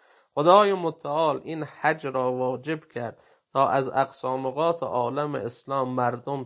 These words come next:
بیان، فرهنگ دینی رو ببینند، اون ارتباطات اجتماعی، گرفتاری هایی هست، مسئله فلسطین است، مسئله بحرین است، مسئله یمن است،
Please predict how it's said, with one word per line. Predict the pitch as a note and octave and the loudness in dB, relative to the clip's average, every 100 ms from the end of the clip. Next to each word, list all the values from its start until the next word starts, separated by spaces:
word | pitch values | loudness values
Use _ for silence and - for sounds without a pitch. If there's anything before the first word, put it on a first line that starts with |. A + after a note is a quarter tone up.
| B2+ | -8
بیان، | C#3 E3 D#3 D3+ - _ _ | -2 2 2 0 -6 _ _
فرهنگ | - B2+ B2+ B2 C#3 D3+ C#3+ C3 | 2 6 6 4 -2 -4 -4 -6
دینی | B2+ B2+ B2+ C#3 D3 | -4 -4 -4 -4 -4
رو | C3+ | -6
ببینند، | B2 D3 D#3 D3+ D3 C#3+ C#3 B2+ - | -4 -6 -4 -4 -2 -2 -2 -4 -6
اون | C#3+ D3+ C#3+ - _ _ _ _ _ _ _ _ - | -4 -2 -4 -10 _ _ _ _ _ _ _ _ 0
ارتباطات | D3 C3+ - C#3 C3 C3+ C3 - E3 E3+ D3+ | 2 2 0 0 4 4 4 0 0 0 -4
اجتماعی، | C#3 - - C3+ C3 C3 B2+ D#3 D3+ C3+ - | -6 -10 -14 -8 -4 -4 -2 -2 -2 -4 -2
گرفتاری | C3+ B2+ B2 - B2+ B2+ B2+ | 2 2 0 0 0 2 0
هایی | C3 D3+ D#3 D3 | 2 2 2 -2
هست، | C3+ C3 B2+ - _ _ _ | -2 -4 -4 -12 _ _ _
مسئله | B2+ B2 B2 C3 D3+ D3 | -6 -4 -2 2 2 2
فلسطین | - B2+ B2+ B2+ C#3+ D3+ D3 | 0 -2 -2 -4 -4 -2 0
است، | B2+ B2+ | 0 -2
مسئله | B2 - F#2+ B2 C#3+ C#3 | -6 -4 -4 -2 -2 -2
بحرین | A#2+ A#2 B2 C3+ D3 C#3 | -2 -4 -4 -4 -2 -2
است، | C3 A#2+ | -4 -6
مسئله | A#2 A#2 A#2 C#3 | -8 -8 -6 -4
یمن | D3 C3+ C3 D3 F#3 | -4 -2 -4 -4 -2
است، | F#3+ F#3+ | 0 -2